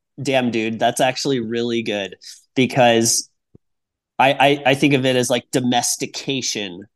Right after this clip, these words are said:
right? Um, you lose those natural instincts when you become domesticated. Yeah, sure, maybe life becomes easier, but when you're tossed back out into the wild,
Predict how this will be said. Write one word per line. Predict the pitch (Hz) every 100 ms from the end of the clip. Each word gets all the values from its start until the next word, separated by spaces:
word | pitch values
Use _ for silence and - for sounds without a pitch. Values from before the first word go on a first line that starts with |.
| _ _ _ _ 117
right? | 113 135 175 - - - - _ _ -
Um, | 123 117 110 113 110 -
you | 139 135 127
lose | 135 147 180 165 135
those | 135 131 131
natural | 127 135 143 123 143
instincts | 175 - 147 123 -
when | 127 127
you | 120
become | 120 - 123 113
domesticated. | 117 117 139 - 127 123 110 110 110 110
Yeah, | 170 170
sure, | - 165 147
maybe | 135 131
life | 120 131 131
becomes | - 127 117 110
easier, | 135 139 117 92 113 _ - - _ -
but | 135 131 123
when | 127 135 135
you're | 127
tossed | - 135 - -
back | 135 127
out | 131 120
into | 127 120
the | 110
wild, | 123 135 120 107 143